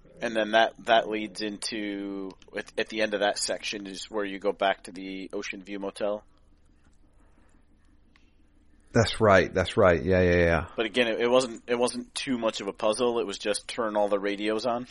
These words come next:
Speaker 1: <laughs>
Speaker 2: Yeah. The, the, the, when you say mold, I'm thinking of, like, going underground and doing those side missions with the, the doctor to get
Speaker 1: Uh.
Speaker 2: the mold immunity.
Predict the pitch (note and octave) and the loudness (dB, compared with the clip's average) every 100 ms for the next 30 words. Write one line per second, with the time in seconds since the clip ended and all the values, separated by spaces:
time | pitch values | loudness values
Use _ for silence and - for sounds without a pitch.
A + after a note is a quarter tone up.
0 | - - - _ - G#2 G2 F#2+ - - | -16 -18 -18 _ 0 6 6 6 -2 -18
1 | - A2+ B2 G2+ A#2 G#2+ - A#2+ G#2+ - | -10 2 2 4 2 2 -2 -2 -2 -2
2 | - D2 - F#2+ G2+ F#2+ G2+ G#2 F#2 F2+ | -10 -14 -16 -4 -2 0 4 4 6 4
3 | F2+ F2 E2 E2 - E2+ E2+ D#2+ E2+ D#2+ | 4 4 2 0 -4 -2 -4 0 0 0
4 | E2+ F2 E2 D#2+ - _ _ _ F2+ F2 | -2 -2 0 -2 -6 _ _ _ 0 2
5 | F2+ G2 F#2 F#2+ F#2+ F2 - F#2 F2 F2 | 2 4 6 6 2 -2 -6 -4 -2 0
6 | F2 E2 E2 - - F2 D#2+ D#2+ D#2+ - | 0 0 -2 -2 -2 2 2 2 -4 -4
7 | D#2+ - E2 - - - E2 D2+ E2+ E2+ | -8 -6 -8 -6 -6 -6 -4 2 4 2
8 | F2 E2 - - _ _ - - F#2 E2+ | -2 -4 -6 -20 _ _ -12 -2 0 0
9 | E2+ E2+ E2+ F2+ F#2 F#2+ F#2+ F#2+ | 0 0 2 2 2 2 2 0